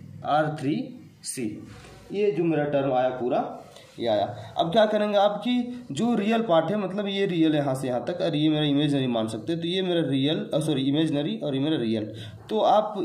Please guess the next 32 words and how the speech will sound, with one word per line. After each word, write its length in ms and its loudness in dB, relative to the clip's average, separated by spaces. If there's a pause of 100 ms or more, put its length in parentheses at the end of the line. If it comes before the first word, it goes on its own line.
इस, 240 -4
अ, 180 2
real 320 0
को 180 -2
real 260 0
से, 180 -4
अ, 420 -10
equate 300 -2
करें 280 -2
और 180 0
imaginary 440 0
को 120 -4
imaginary 380 0
से 120 -6
equate 260 -6
करें। 180 -8
तो 540 -10
equating 500 0
the, 80 2
प-, 920 2
पहले 200 2
real 220 0
parts 300 0
हम 120 -2 (140)
equate 360 -2
करेंगे, 260 -4
तो 140 -4
equating 560 -2 (2250)
real, 440 2 (1900)
अ, 300 0
real 300 0
parts, 500 -2